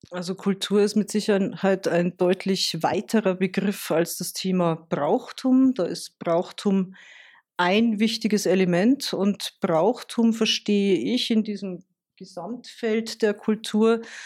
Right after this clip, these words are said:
tatsächlich auch als eine wichtige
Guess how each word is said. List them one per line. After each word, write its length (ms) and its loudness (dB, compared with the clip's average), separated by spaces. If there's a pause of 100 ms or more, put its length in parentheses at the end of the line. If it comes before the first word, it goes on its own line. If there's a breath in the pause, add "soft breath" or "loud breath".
(240 loud breath)
tatsächlich 640 0
auch 280 0
als 280 0
eine 580 2
wichtige 920 0